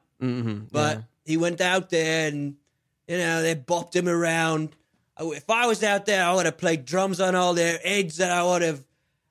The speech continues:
Speaker 2: I would have, I would have challenged them each individually to a drink off.
Speaker 1: Okay.
Speaker 2: But there was no time.
Speaker 1: So he just went out of the car to fight all of the skinheads.
Speaker 2: Yeah.
Speaker 1: And you decided that you were gonna drive the car.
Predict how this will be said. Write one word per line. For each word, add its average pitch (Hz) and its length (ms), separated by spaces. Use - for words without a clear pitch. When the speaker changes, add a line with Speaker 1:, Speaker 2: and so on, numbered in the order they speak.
Speaker 2:
I 165 260
would 160 160
have, 135 180
I 143 100
would 143 120
have 135 200
challenged 202 460
them 190 160
each 196 240
individually 190 1040
to 185 240
a 170 80
drink 185 460
off. 170 420
Speaker 1:
Okay. 120 340
Speaker 2:
But - 100
there 156 100
was 139 160
no 151 180
time. 156 640
Speaker 1:
So 165 180
he 147 240
just 151 340
went 151 320
out 147 400
of 139 160
the 147 80
car 120 400
to 123 140
fight 151 480
all 131 280
of 131 100
the 123 60
skinheads. - 840
Speaker 2:
Yeah. 147 320
Speaker 1:
And 117 200
you 139 140
decided 127 360
that 120 100
you 123 80
were - 20
gonna 117 160
drive 107 320
the 98 80
car. - 420